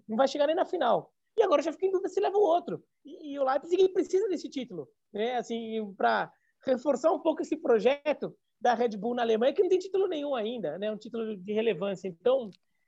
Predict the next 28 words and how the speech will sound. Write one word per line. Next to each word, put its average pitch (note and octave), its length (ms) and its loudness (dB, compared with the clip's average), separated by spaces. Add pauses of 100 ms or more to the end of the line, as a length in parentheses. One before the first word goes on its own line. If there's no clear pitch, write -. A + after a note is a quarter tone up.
(100)
é, G3 600 -6 (520)
é, G3 320 -2 (520)
fica, F4+ 560 2
fica E4+ 240 -4
essa F#4+ 160 -4
dúvida F#4 300 -2
sobre F4 220 -8
o - 40 -14
que, D#4 60 -20
que - 80 -20
vai E4 120 2
acontecer. D4+ 460 -8 (340)
Eu, - 220 -4
eu F#4+ 200 2
vejo D4 300 0
o B3 140 -4
Freiburg, C#4+ 440 0
o, B3 280 -4
o F#3+ 40 -6
Freiburg, G3 440 -4
o A3 60 2
Frankfurt B3 540 -4 (100)
chegando B3+ 280 -8
mais C4+ 180 -6
forte G#3+ 340 -2
na G3 120 -6
final F#3+ 240 -6
da, F3 440 -6